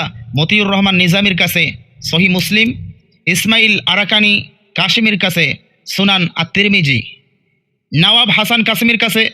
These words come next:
সুনানে আবু দাউদ পড়েছেন। উনিশশো বিরাশি সালে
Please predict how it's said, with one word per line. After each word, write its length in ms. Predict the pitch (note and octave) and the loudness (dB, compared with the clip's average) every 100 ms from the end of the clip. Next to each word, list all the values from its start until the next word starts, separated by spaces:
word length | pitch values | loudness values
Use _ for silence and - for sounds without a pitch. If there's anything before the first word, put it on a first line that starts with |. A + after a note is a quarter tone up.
| - | -4
সুনানে 320 | G3+ G#3 G#3 | -2 0 2
আবু 200 | F#3+ G3 | 0 0
দাউদ 220 | G3 A3 - | 0 0 -2
পড়েছেন। 420 | F3 D3+ C#3 G2 - _ _ _ _ _ _ _ _ | -2 0 -2 -4 -8 _ _ _ _ _ _ _ _
উনিশশো 320 | C#3 A3+ - G3+ | 0 2 2 2
বিরাশি 300 | F3+ F#3 - | 0 0 0
সালে 340 | D#3+ C#3 C3 | 0 0 -2